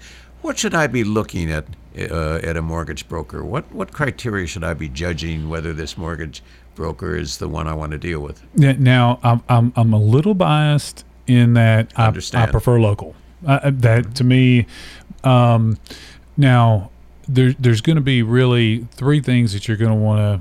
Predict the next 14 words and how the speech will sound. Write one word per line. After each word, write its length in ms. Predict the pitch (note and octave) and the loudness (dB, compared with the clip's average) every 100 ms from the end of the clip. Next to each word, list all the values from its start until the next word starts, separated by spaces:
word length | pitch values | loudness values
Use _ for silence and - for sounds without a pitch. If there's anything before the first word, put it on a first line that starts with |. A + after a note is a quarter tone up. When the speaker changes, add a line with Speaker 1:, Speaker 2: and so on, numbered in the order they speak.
| G#2+ - | -6 -4
Speaker 2:
um, 440 | G#2 G2+ G2 G2 A2+ | -2 -2 -4 -6 -2
we're 260 | A#2 A#2 | 0 0
gonna 180 | A2+ A2+ | 0 0
wanna 160 | A2+ G#2 | 0 0
pay 200 | - G#2 | -2 -2
attention 320 | - G#2 G2+ | -2 -6 -6
to, 180 | - F#2 - - - - | -10 -12 -14 -20 -20 -4
and 140 | A#2+ | 2
that's 160 | C3 B2+ | 2 2
gonna 140 | C3+ | 2
be, 340 | A#2+ A#2 A2 G#2 - - - | 2 4 2 0 -4 -20 -12
um, 400 | - G#2+ G#2+ G#2 A2+ | -4 0 0 -2 -2
your 140 | A#2 | -4
price 680 | G2+ - A#2+ C3+ D3 - - | -4 -4 -2 -2 -4 -10 -16